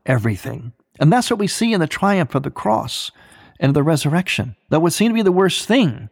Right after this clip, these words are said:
And remember, the apostles, they saw Christ in what they thought were his best moments. And there, there he was now on the cross, weak and seemingly defeated. All was lost.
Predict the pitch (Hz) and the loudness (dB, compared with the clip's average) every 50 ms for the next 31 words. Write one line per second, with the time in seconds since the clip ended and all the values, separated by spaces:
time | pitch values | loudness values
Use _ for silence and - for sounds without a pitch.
0 | _ _ 170 170 175 226 285 269 196 139 139 135 - - 226 254 - - 127 120 | _ _ -2 0 2 2 4 4 4 2 0 0 0 2 2 2 2 0 -4 -4
1 | 117 - - _ - - 180 226 220 - - 226 214 202 - - - 196 196 202 | -4 -8 -12 _ -2 0 0 0 2 0 2 2 2 2 0 -2 -2 0 0 0
2 | 190 - - - 175 170 160 143 123 143 160 - 175 165 - - 175 185 - 165 | 0 -2 -2 0 0 0 0 0 0 -2 -2 0 -2 -2 0 0 0 0 2 2
3 | 147 160 147 - - 196 190 - - - 185 202 226 226 202 135 117 113 - - | 2 2 0 0 0 0 0 0 -2 0 0 2 2 2 2 0 0 -4 -8 -10
4 | - - _ _ _ _ _ - 139 143 170 190 190 165 - - - - 131 170 | -10 -12 _ _ _ _ _ 0 2 2 2 2 2 0 -4 -8 -6 0 2 4
5 | 214 214 220 208 208 226 220 165 151 143 135 131 117 120 - - - - 135 117 | 4 4 4 4 4 2 2 2 2 2 2 2 2 0 -2 0 0 0 0 0
6 | 117 - - - - - - - - - - 113 123 175 233 226 - - - - | -2 -6 -10 -12 -14 -20 -20 -20 -20 -8 -4 2 4 4 4 4 2 -2 -6 -8
7 | - 110 - - 196 202 202 190 180 170 151 147 - - - 190 202 185 131 104 | -8 -6 -2 0 2 4 4 4 4 4 2 0 -2 0 2 4 4 4 4 2
8 | - - - 170 208 214 196 185 135 127 123 147 175 160 143 127 - - - - | 0 -2 0 2 2 4 2 2 0 0 0 2 2 2 0 -2 -4 -6 -10 -12
9 | - | -14